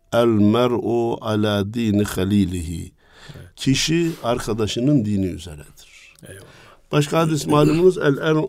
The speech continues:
Speaker 1: el, el mer'u ma'a men ahabbe." Kişi sevdiğiyle beraberdir. Kardeşim, sen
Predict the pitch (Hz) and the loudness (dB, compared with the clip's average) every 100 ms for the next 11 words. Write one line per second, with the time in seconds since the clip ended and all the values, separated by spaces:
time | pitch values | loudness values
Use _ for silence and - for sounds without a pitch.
0 | - 139 139 120 160 160 156 113 135 127 | -2 0 0 0 0 0 0 0 0 2
1 | 143 175 156 151 147 143 147 139 135 135 | 2 4 4 4 4 4 4 4 2 -2
2 | 117 - 104 95 71 - _ - 151 147 | 0 0 0 -8 -12 -16 _ -6 -4 -2
3 | 160 - 127 127 139 156 139 117 113 104 | -2 4 4 4 0 2 0 0 -2 -2
4 | 95 95 101 92 - - - _ _ _ | -2 -4 -8 -10 -18 -20 -20 _ _ _
5 | - - - _ _ 156 190 202 147 135 | -20 -20 -20 _ _ -4 0 0 0 -4
6 | 123 - 160 156 151 | -4 -2 2 2 0